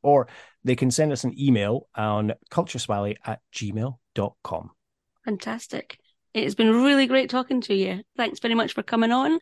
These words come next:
Speaker 2: and I'm looking forward to seeing what comes next for yous.
Speaker 1: Great. Well, thank you very much for having us on, Dawn. Really much appreciated.
Speaker 2: And that's my wee chat for the Scottish collaboration with Nikki and Greg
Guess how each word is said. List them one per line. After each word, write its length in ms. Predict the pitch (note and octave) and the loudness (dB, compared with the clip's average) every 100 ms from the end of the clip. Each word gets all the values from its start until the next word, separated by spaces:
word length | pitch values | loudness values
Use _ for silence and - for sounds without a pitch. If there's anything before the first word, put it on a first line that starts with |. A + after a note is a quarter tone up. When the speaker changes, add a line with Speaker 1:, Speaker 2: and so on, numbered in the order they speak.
| - | -2
Speaker 2:
and 480 | A#3 C4 C#4 C#4 D4 - | 0 4 6 4 0 0
I'm 100 | B3 | 0
looking 220 | B3 C4 | 2 0
forward 400 | A3+ C4+ C4 C4+ - | 2 0 2 -2 0
to 240 | C4+ C4 | 0 0
seeing 220 | B3 C4+ | 0 2
what 120 | C4 - | 2 2
comes 200 | C#4+ C#4 | 2 2
next 220 | F4 - | 2 0
for 120 | D#4+ | -2
yous. 320 | A#3+ G3 - - _ - | -2 -6 -12 -20 _ -6
Speaker 1:
Great. 300 | G#3 D4 G#3+ | -2 0 0
Well, 120 | C#3+ | 0
thank 260 | C3 D#3+ - | 2 2 2
you 80 | C#3+ | 2
very 240 | C#3 B2+ | 4 4
much 160 | C#3 - | 2 0
for 140 | C3+ | 2
having 180 | D#3+ F3+ | 2 2
us 140 | F3 | 0
on, 180 | A3+ C#4 | 0 0
Dawn. 300 | G#3 G3 D#3 | 2 2 0
Really 200 | D#3 D3+ | -2 -2
much 200 | D3+ - | -2 -4
appreciated. 680 | - F#3+ - A#2+ G#2 - - _ _ _ _ _ _ - | -4 -4 -2 -2 -4 -10 -14 _ _ _ _ _ _ 0
Speaker 2:
And 160 | G#3+ G#3+ | 2 2
that's 340 | B3+ - - | 0 -2 -6
my 100 | C4 | -4
wee 180 | A3+ C4 | -2 -4
chat 440 | - A#3 A3+ - - | -4 -4 -4 -8 -8
for 80 | |
the 80 | A3+ | -6
Scottish 400 | G#3 A3+ G3+ A#3+ | -4 -6 -6 -10
collaboration 800 | - A#3+ A#3+ C4+ A#3+ - G#3 G#3+ | -6 -6 -4 -4 -4 -4 -8 -8
with 200 | A3+ G#3+ | -10 -4
Nikki 320 | A#3+ A3+ B3+ B3+ | -2 -2 -4 -4
and 160 | C4 | -6
Greg 300 | C4 A3 G3 | -4 -4 -4